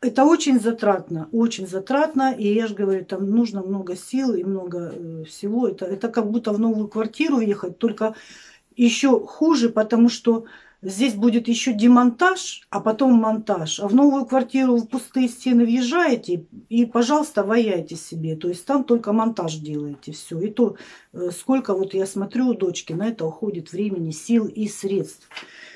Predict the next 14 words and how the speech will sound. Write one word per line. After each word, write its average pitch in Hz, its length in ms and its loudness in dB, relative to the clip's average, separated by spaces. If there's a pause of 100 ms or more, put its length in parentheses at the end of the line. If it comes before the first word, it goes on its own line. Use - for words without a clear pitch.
(160)
Вот. 208 300 2 (960)
Так 294 160 4
что, 294 160 -2
девочки, 240 640 2 (680)
э, 175 420 -4 (200)
каждый 269 560 2
живет, 220 440 0
знаете, 226 680 0
как 190 200 -12
говорится, 208 640 -2
по 220 100 -2
сеньке 233 340 0
шапка, 185 460 -6
да? 240 300 -4